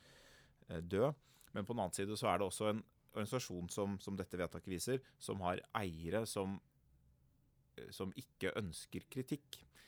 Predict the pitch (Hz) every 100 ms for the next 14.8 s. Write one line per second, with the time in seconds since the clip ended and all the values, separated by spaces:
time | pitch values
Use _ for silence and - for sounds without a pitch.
0 | - - 98 - - 92 95 - - 90
1 | 104 - 127 90 - 107 98 104 107 95
2 | 92 107 - - 117 82 82 82 87 -
3 | - 98 - 139 117 98 - 101 87 -
4 | 98 101 - _ - 101 - 95 90 _
5 | _ - _ - _ - 113 85 95 92
6 | 92 87 117 117 - - 101 85 87 -
7 | 87 - - - - 127 - - - 104
8 | 104 104 104 101 101 - - - - 113
9 | 87 104 92 92 95 - 101 95 - -
10 | 95 107 107 107 98 - 151 - - 95
11 | - 120 104 - - - 110 98 - 143
12 | 131 - - 110 107 98 85 90 - -
13 | - - - - - - - 101 98 98
14 | 101 104 95 98 98 95 90 92